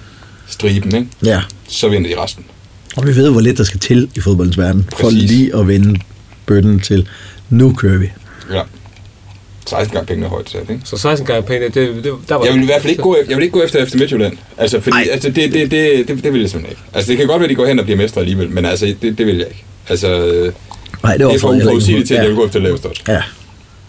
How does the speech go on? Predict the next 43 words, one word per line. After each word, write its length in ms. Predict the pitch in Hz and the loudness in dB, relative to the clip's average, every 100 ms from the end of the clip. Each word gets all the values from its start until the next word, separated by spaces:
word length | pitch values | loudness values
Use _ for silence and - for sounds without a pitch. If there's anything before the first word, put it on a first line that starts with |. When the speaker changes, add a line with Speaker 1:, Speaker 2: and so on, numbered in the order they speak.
| - - - - - - - | -20 -20 -20 -20 -20 -20 -8
Speaker 3:
Jamen, 120 | 127 | -2
det 80 | 226 | -2
var, 200 | 214 143 135 - 196 | -2 -4 -8 -16 -12
det 160 | 214 247 | -2 0
var 60 | 170 | 2
klar 180 | 175 | 0
tale. 260 | 170 160 165 | 0 0 0
Det 80 | 185 | 0
var 240 | 175 165 | 0 0
sådan, 300 | 143 165 131 | -2 -4 -2
øh, 160 | 127 123 - | -2 -4 -4
det 80 | 180 | -4
var 60 | |
to 140 | - 165 | 0 0
value 400 | 131 135 151 139 | 0 0 0 0
bets 200 | 113 107 | -2 -2
sådan 200 | 113 110 | -4 -4
i, 160 | 104 98 | -2 -4
i 60 | 95 - | -6 -4
Speaker 1:
Ja. 100 | 98 | -4
Speaker 3:
skrivende 260 | 98 123 113 | -2 -4 -4
stund. 220 | 98 110 - - - | -4 -4 -4 -16 -4
Okay, 220 | - 131 98 - | -2 0 -2 -8
så 120 | - 139 | -8 -2
vender 180 | 185 | 0
vi 100 | 165 | 0
lige 260 | 139 143 147 - - | 0 -2 -4 -10 -14
tabellen 500 | - - 117 98 95 95 - | -6 -2 -2 -2 -4 -8 -2
på 120 | 139 | 2
hovedet. 360 | 127 123 101 - - - - - - - - | 2 0 -2 -8 -20 -20 -20 -20 -20 -18 -4
Og 160 | 139 214 | -2 2
uden 260 | 233 269 | 2 2
at, 200 | 190 151 156 | 0 0 0
uden, 280 | 202 202 202 | 0 0 0
uden 180 | 170 190 | -2 0
at 100 | 165 | 2
jeg 80 | 143 | 0
nu 140 | 147 | 0
afslører, 500 | 143 151 160 127 107 98 - | 0 0 -2 0 -2 -2 -10
hvad 200 | - 117 | -4 -2
de 140 | 123 113 | -2 -4
forskellige 500 | 107 98 131 131 107 | -8 -2 -2 -2 -6
giver, 240 | 139 131 | -2 -2